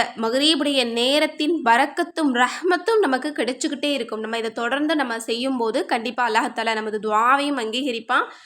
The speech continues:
அந்த நேரத்தினுடைய பரக்கத் கொண்டு நம்முடைய நசீபையும் அல்லாஹ் மாற்றி எழுதுவான். அடுத்தது, மூன்றாவதாக என்ன செய்ய போறோம்? யா அசீசு அப்படிங்கிற அல்லாஹ்வினுடைய திருநாமத்தை நாற்பது முறை ஓதுறோம்.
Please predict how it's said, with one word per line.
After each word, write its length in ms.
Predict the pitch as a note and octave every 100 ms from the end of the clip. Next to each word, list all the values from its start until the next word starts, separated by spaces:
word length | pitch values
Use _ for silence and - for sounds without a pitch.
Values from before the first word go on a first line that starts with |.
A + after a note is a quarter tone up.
| -
அந்த 240 | A3 A#3 A3+
நேரத்தினுடைய 800 | A3+ B3+ D4 D4+ D4 C4 A#3+ A#3
பரக்கத் 480 | G#3+ A3+ C#4+ E4+ D#4+
கொண்டு 300 | C#4 B3 C4+
நம்முடைய 320 | C4 A3 A3
நசீபையும் 640 | G#3+ A3 - D#4+ D4 D#4 C#4+
அல்லாஹ் 260 | G#4 B3+
மாற்றி 340 | B3+ G#3+ - B3
எழுதுவான். 360 | G#3 G3+ G3 - _ - -
அடுத்தது, 380 | B3+ D#4 D#4 C#4+
மூன்றாவதாக 680 | C4 C#4+ D4+ C#4+ C4 D4
என்ன 220 | B3 B3 C4
செய்ய 220 | C4 A#3+
போறோம்? 420 | A#3 A3+ A3+ A#3+ B3 _ _ -
யா 160 | B3 B3
அசீசு 460 | A#3 G#3+ C4 C4 D4
அப்படிங்கிற 420 | C#4+ B3+ B3 B3
அல்லாஹ்வினுடைய 580 | A#3+ A3 B3 D4 A#3+ A#3+ A3+
திருநாமத்தை 580 | C4 B3+ D4+ C4+ A3+ -
நாற்பது 480 | G#4 A#3 A3+ A3+ G#3+
முறை 220 | G#3 A3+ D4+
ஓதுறோம். 360 | G#3 F#3 G3+